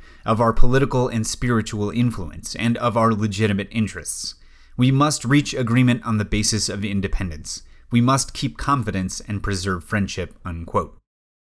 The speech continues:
Ho cabled Blum in the hopes that he could do something to restrain French aggression in Vietnam,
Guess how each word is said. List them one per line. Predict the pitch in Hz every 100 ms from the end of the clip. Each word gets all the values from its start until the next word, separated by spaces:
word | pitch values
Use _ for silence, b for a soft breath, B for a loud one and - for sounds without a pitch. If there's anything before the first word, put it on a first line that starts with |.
| _ _ _ _ -
Ho | 160
cabled | 165 175 190 127 101
Blum | 87 113 123 151
in | 117
the | 101
hopes | 131 -
that | - 131
he | 120 131
could | 131 101
do | 131
something | - 139 127 120
to | -
restrain | 117 - - 120 120 117
French | - 110 98
aggression | 101 98 95 104 95
in | 92
Vietnam, | 95 92 - 135 101 80